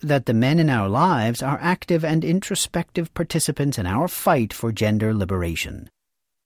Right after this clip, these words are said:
After all, women's and queer people's liberation from patriarchal oppression is inextricably linked to freeing men from the bludgeons of toxic masculinity.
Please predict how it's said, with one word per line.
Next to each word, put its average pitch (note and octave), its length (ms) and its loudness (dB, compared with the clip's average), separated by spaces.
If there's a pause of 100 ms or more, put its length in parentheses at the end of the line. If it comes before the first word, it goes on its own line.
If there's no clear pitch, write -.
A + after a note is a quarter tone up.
(220)
After F3+ 340 0
all, C3+ 420 2 (460)
women's G3+ 380 8
and D3 180 4
queer D#3+ 260 4
people's C3 460 0
liberation A2 640 2
from F2+ 200 -4
patriarchal C#3+ 760 2
oppression A2 640 -2 (240)
is B2+ 240 -2
inextricably F#3 840 2
linked C#3+ 420 2
to A2+ 100 -2
freeing D3+ 560 4
men C3 300 2
from G#2+ 200 0
the F2 120 -2
bludgeons D3+ 640 0
of F#2 180 -4
toxic - 540 -4
masculinity. G#2 840 -4